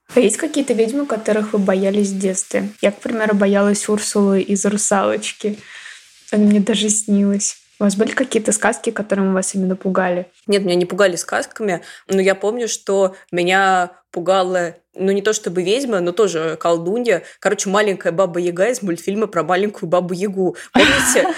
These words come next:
Speaker 2: А, она просто была как-то так жутковато нарисована, с таким еще, а, длинным крючковатым носом, растрепанными волосами. При этом было подчеркнуто, что вообще-то она еще маленькая девочка. И этот образ, и эта рисовка меня почему-то все время очень сильно напрягали.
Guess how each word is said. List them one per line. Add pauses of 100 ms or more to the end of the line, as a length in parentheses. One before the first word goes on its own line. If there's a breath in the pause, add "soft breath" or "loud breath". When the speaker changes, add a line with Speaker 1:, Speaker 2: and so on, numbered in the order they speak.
(160)
Speaker 2:
А,
она
просто
была
как-то
так
жутковато
нарисована,
с
таким
еще, (240 loud breath)
а,
длинным
крючковатым
носом,
растрепанными
волосами.
При
этом (220 loud breath)
было
подчеркнуто,
что
вообще-то
она
еще
маленькая
девочка. (240 loud breath)
И
этот
образ,
и
эта
рисовка
меня
почему-то
все
время
очень
сильно
напрягали.